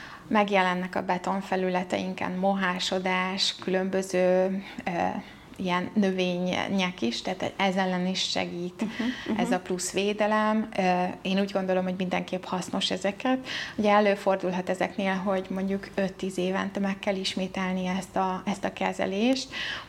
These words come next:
Speaker 1: A, amit említettem, hogy van folyadék is, meg gél is, hogyha nagyon tömör betonszerkezetünk van, akkor a gélnek a felhordását javasoljuk, mert ezt fel lehet mondjuk hordani, ezt a hidrofóbizálót egy, ö,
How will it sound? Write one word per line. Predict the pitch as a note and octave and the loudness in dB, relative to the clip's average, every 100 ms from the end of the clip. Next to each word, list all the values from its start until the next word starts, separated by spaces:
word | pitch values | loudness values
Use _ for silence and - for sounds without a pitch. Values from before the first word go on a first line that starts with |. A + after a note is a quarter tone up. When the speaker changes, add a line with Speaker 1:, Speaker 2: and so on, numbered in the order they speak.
| - | -6
Speaker 1:
A, | - F#3+ F#3 F#3 - | -2 2 2 0 0
amit | G3 G3+ A3+ | 0 2 4
említettem, | A#3 A3 F#3 G3+ | 4 4 0 0
hogy | G3 G3 | 0 2
van | G3+ | 2
folyadék | F#3+ G3 G3+ G3+ G3 G3 | 0 2 2 2 -2 -2
is, | F#3 - | -4 -2
meg | F#3+ F#3 - - F#3 | -2 -4 -6 -4 0
gél | F#3 F3+ F3+ | 2 4 2
is, | G3 C4 - - - - | 0 -2 -4 -8 -14 -4
hogyha | G#3 G#3+ | -2 2
nagyon | A3 A#3 G3 G3 | 2 4 2 2
tömör | G#3 G3 F#3 F#3 | 2 4 2 2
betonszerkezetünk | F#3 F#3 F#3+ F#3 - F3+ F#3 F#3+ F#3 F#3 - F#3+ F#3+ | -2 -2 -6 -4 -4 -4 -4 -4 -2 -4 -2 -4 -2
van, | F#3+ F#3 G#3 A3 | -2 0 -2 -2
akkor | G3+ F#3+ - F#3+ | -2 -2 0 2
a | F#3+ | 2
gélnek | G3 G#3+ G3 F#3 | 2 2 0 -4
a | - | -6
felhordását | - - F3+ - - - F3 G#3 F#3+ | -4 -4 -4 -4 -4 -4 -4 -4 -2
javasoljuk, | G3 E3 F#3 G#3 A3 C4+ D4 - - - - - G3 | -2 -2 -2 -2 2 2 0 -8 -14 -16 -18 -6 0
mert | F#3+ F#3 F#3 | 2 2 -2
ezt | F#3+ | -6
fel | - G#3+ | 0 0
lehet | F#3 F#3 F#3 | 2 -2 -2
mondjuk | F#3 F#3 | -4 -4
hordani, | - F#3 F#3+ F3+ F3+ F3+ | 0 2 2 0 -2 -2
ezt | F3+ - | -4 -2
a | F#3 | 0
hidrofóbizálót | F#3 G3 G3 G3 F3+ F#3 F3 F3+ F#3 F#3 | 2 0 0 0 -2 0 0 0 0 0
egy, | F#3 F3+ - | -4 -2 0
ö, | F#3 | 2